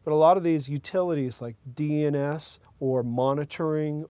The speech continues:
or using things like M R T G for monitoring, you know, you can script your M R T G to do different stuff, are being used by companies also. You see companies who will be out there and they'll say, "Ah, you know, we've got this old wrist box that we bought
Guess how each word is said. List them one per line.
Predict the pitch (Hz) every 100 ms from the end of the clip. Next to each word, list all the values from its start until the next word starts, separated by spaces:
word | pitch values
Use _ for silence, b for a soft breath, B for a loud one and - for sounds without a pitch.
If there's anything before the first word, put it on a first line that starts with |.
| -
or | 139
using | 135 151 156 151
things | 139 151 151
like | 135 -
M | 156 147
R | 135
T | - 165
G | 131 139 139
for | 117 - 131
monitoring, | 127 131 139 - 151 147
you | 135
know, | 127
you | 123 123
can | 127
script | - - 156 156
your | 147
M | 147
R | 143
T | 143 156
G | 135 143
to | 135
do | 123 127
different | 143 143 131
stuff, | - - 143 135 - b b
are | 135
being | 127 139 139
used | 139 135
by | - 131
companies | - 135 131 127 117
also. | 131 143 151 117 101 -
You | 202 185
see | - 262
companies | 220 214 202 175 165
who | - 165
will | 151
be | 131 156
out | 147
there | 151 147
and | 143
they'll | 139
say, | 139 143
"Ah, | 170 170
you | 165
know, | 160
we've | 160
got | - 151
this | 170 -
old | 156 151 143 135 -
wrist | 143 147 147 135
box | 127 123 - -
that | 131
we | 131
bought | 123 120